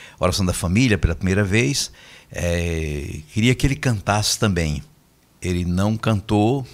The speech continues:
né? Mas ele mandou um, uma mensagem que tá no, no C D que nós fizemos, no D V D que nós fizemos,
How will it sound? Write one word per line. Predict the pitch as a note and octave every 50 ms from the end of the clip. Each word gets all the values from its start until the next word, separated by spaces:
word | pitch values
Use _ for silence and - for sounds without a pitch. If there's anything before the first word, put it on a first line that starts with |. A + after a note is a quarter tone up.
| - - - - - -
né? | E2 D#2+ F2+ G2 - - - - - - -
Mas | - E2+ F#2 E2+
ele | G2+ G2 G2+
mandou | G2+ G2 F#2 E2+ F2+ F#2
um, | G#2 G#2+ G2+ F#2 F2 D#2+
uma | D#2 D#2
mensagem | D#2 D#2+ E2 D#2 - - F#2+ E2 F2 F#2 F2 F2
que | - -
tá | - E2+
no, | F2+ F2+ E2+ F2 F2
no | F2 E2+
C | - - G#2
D | F2 D#2+ F2+ F2+ F2+
que | - -
nós | G2 F2 -
fizemos, | - F2+ D#2 F2 E2 E2+ F2
no | F#2
D | F2+ F#2+ G2+
V | F2 F#2 F2
D | D2+ F2 F#2 G2
que | F#2 -
nós | F#2+ F2 E2+
fizemos, | - G2+ F2 F#2 F2+ G2+ G#2 G2+ -